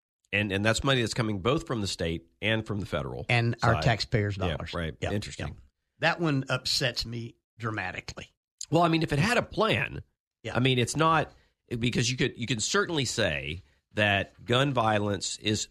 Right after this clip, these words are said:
Speaker 1: is costly
Speaker 2: Oh,
Speaker 1: to the
Speaker 2: no
Speaker 1: healthcare
Speaker 2: question.
Speaker 1: system
Speaker 2: No
Speaker 1: and,
Speaker 2: question.
Speaker 1: and, and society. So if, but you, you need to have a plan,
Speaker 2: Yeah.
Speaker 1: not a
Speaker 2: Yeah.
Speaker 1: blanket.
Speaker 2: Yeah.
Speaker 1: You can just use that money,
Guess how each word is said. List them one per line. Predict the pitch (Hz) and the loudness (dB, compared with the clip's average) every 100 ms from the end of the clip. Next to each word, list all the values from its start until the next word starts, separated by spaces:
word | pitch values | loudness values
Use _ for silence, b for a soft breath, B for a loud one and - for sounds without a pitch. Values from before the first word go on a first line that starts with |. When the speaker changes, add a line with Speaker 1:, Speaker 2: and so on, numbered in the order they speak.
| - | -6
Speaker 1:
is | 101 - | -4 -4
costly | - 120 139 139 - 98 92 | -4 -2 0 0 -2 -2 -2
Speaker 2:
Oh, | |
Speaker 1:
to | 104 113 | 0 0
the | 98 | 2
Speaker 2:
no | |
Speaker 1:
healthcare | 110 107 107 110 | 4 2 4 2
Speaker 2:
question. | 95 | 2
Speaker 1:
system | - 160 - 104 98 | 2 0 2 2 2
Speaker 2:
No | 117 | 2
Speaker 1:
and, | 110 104 | 2 2
Speaker 2:
question. | - | 2
Speaker 1:
and, | 110 104 - | 0 0 -2
and | 107 107 | 0 0
society. | - 92 139 135 87 71 78 b b b b | -2 -2 0 2 0 -2 -8 b b b b
So | - 117 110 107 | -2 2 4 2
if, | 110 - - | -2 -10 -4
but | 104 - | -4 -2
you, | 107 110 | -2 -2
you | 107 110 | -2 0
need | 131 127 | 2 2
to | |
have | 120 104 | 2 0
a | |
plan, | - - 147 104 90 90 87 | -4 0 2 2 0 -2 -8
Speaker 2:
Yeah. | 92 | 0
Speaker 1:
not | 110 110 | 2 2
a | |
Speaker 2:
Yeah. | 92 | 2
Speaker 1:
blanket. | 104 107 113 110 101 - - | 2 2 2 2 0 -2 -8
Speaker 2:
Yeah. | - - | -10 -4
Speaker 1:
You | 117 | 0
can | 120 110 | 0 2
just | 110 | 2
use | 117 110 | 2 2
that | 113 98 | 2 2
money, | 104 104 90 | 2 2 0